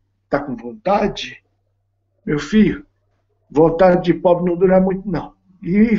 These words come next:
e vontade de, de, de um bandista não tem querer.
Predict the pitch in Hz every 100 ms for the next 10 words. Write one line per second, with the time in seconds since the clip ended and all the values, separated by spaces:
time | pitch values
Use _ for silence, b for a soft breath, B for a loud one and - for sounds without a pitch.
0 | - 208 190 170 208 190 208 170 202 185
1 | 147 196 190 156 170 175 185 180 143 196
2 | 220 - - - - _ _ _ _ 208
3 | 220 240 240 254 247 220 165 -